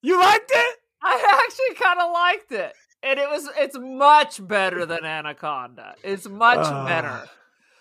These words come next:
Speaker 2: I
Speaker 1: sweet
Speaker 2: mean, of
Speaker 1: Jesus.
Speaker 2: course, there's so much ridiculousness going on here.
Speaker 1: Of
Speaker 2: And,
Speaker 1: course.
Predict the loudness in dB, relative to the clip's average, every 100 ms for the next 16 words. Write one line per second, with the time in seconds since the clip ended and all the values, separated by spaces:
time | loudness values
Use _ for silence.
0 | _ 2 4 4 0 -2 -2 -4 -4 2
1 | 2 2 -2 -8 -6 -2 0 0 -2 -6
2 | -6 -6 -6 -6 -8 -6 -10 -12 -12 -12
3 | -12 -12 -10 -10 -10 -10 -8 -8 -10 -10
4 | -10 -6 -6 -6 -8 -8 -10 -12 -18